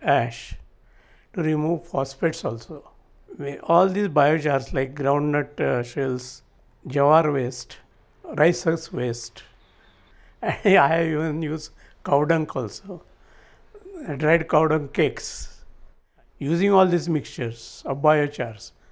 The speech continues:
main is, uh, water hyacinth biochar, right? With main is bio, uh, that I, I am using that up to seventy percent, and rest of the biochars if we use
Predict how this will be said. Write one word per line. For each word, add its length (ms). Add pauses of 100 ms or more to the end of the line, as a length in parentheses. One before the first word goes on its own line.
(480)
main 300
is, 300
uh, 560
water 300
hyacinth 440 (560)
biochar, 480 (880)
right? 320 (1040)
With 260
main 240
is 160
bio, 600
uh, 80
that 260
I, 360
I 140
am 100
using 340
that 320
up 180
to 100
seventy 340
percent, 460 (540)
and 200
rest 300
of 140
the 80
biochars 580
if 80
we 120
use 680